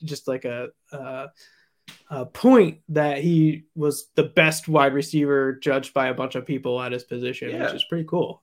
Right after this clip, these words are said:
Speaker 1: I think. Um, we
Speaker 2: Yeah.
Speaker 1: got, and we got two of them this year.
Speaker 2: And was Hyatt, so on him, before the college season started,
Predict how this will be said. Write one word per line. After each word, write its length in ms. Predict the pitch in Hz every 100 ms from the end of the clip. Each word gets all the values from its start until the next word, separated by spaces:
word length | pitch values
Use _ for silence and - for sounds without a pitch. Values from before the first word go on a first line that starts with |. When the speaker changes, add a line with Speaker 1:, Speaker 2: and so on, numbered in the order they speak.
| -
Speaker 1:
I 60 |
think. 340 | - 123 120 -
Um, 220 | 131 123
we 40 | 127
Speaker 2:
Yeah. 120 | 131
Speaker 1:
got, 40 | 127
and 120 | 139
we 60 | 131
got 220 | 131 123
two 160 | 165 160
of 60 |
them 140 | 131 120
this 160 | 110
year. 220 | - - - _ _ _ _ _ _ _ _ _ _ -
Speaker 2:
And 160 | 156
was 120 | 175 -
Hyatt, 460 | 254 311 269 - _ _
so 360 | - 180 170 165
on 180 | 208 220
him, 280 | 185 147 - _ _ - - - _ _ 160 - _ _ -
before 340 | 170 196 226
the 60 | 226
college 280 | 208 202 190
season 300 | 180 165 147
started, 640 | - 156 170 127 98